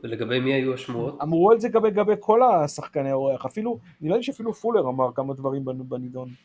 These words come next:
Speaker 2: לגבי זה שאפילו הכתיבה הייתה מאוד מאוד חייבת להיות בעוד, בתוך המתווה שלהם, לעומת זאת בטיסטה נתנו להם לאלתר הרבה יותר. אני חושב שאפילו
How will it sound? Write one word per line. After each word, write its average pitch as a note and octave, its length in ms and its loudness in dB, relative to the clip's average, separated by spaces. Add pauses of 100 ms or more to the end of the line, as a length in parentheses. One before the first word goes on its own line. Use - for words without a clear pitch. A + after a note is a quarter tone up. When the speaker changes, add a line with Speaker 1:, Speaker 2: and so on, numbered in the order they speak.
(380)
Speaker 2:
לגבי C3 320 -4
זה C#3 120 -8
שאפילו E3 340 -2
הכתיבה D#3 360 -2
הייתה D3+ 240 -2 (440)
מאוד D3+ 220 2
מאוד D#3+ 160 -4
חייבת D#3+ 340 -2
להיות D3+ 200 -2
בעוד, C#3 300 -4
בתוך D#3 340 -6
המתווה C3 840 -2
שלהם, C3+ 300 -4
לעומת C#3 280 -2
זאת D3+ 140 -4
בטיסטה C#3+ 440 -6
נתנו D3 240 -4
להם D3+ 160 -6
לאלתר C#3 320 -4
הרבה C3 240 -10
יותר. C3+ 200 -10
אני - 380 -18
חושב - 200 -16
שאפילו F3+ 280 -6